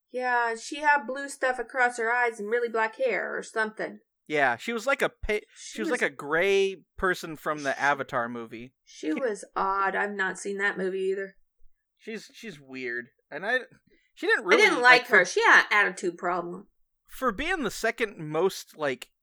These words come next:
Speaker 2: prevalent bad guy, really, y-, just, she was so one-dimensional.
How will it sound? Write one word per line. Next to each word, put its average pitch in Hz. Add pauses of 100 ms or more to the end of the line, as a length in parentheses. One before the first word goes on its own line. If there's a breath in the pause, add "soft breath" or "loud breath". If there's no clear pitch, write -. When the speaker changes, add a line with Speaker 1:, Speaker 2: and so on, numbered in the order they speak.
(140)
Speaker 2:
prevalent 160
bad 147
guy, 117 (120)
really, 120 (580)
y-, - (460)
just, - (120)
she -
was 196
so 240 (100)
one-dimensional. 147